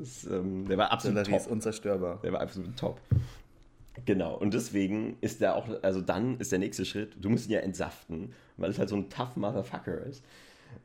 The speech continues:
Speaker 1: äh, brauchst du da halt irgendwie so einen tausend Euro Entsafter, weil anderen, anderen Entsafter den irgendwie nicht schaffen oder dann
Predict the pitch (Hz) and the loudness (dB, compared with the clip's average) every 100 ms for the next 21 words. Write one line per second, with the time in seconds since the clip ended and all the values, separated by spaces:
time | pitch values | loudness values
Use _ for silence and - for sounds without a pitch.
0 | _ - 95 92 98 117 - 110 107 107 | _ 2 2 2 0 -2 0 2 2 2
1 | 104 101 104 98 - 101 104 - 92 92 | 2 2 2 2 0 2 2 4 4 4
2 | 80 78 85 - - 92 98 101 92 - | 2 -4 -6 -8 -4 -2 0 0 0 2
3 | 98 107 104 98 113 104 95 127 95 - | 2 2 0 2 4 4 2 0 -2 2
4 | 95 95 101 98 92 - - 104 117 104 | 2 2 2 2 0 0 -4 -2 0 2
5 | 98 87 85 87 87 92 87 - | 2 2 2 0 -2 -4 -6 -8